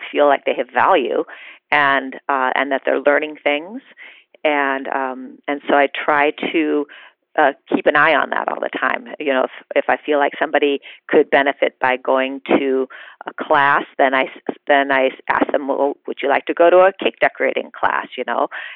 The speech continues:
and, and learn how to do more different kinds of cakes or whatever, and all those kinds of things. And so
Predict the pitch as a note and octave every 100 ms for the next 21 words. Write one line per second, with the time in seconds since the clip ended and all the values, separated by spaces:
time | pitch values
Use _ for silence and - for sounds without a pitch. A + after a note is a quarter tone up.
0 | - B2 C#3 C3 A#2+ C#3 _ - C#3+ B2
1 | C3 C#3+ D3 C#3 D3 E3 E3 D#3 _ _
2 | _ D#3+ E3+ E3+ E3+ F3+ F3+ - F3 F3
3 | A3+ G#3 G#3 - B3+ - - A2+ - -
4 | - - A#2+ C3+ - E3 E3 D#3 - -
5 | - - - A2+ - - C#3 - C#3+ C#3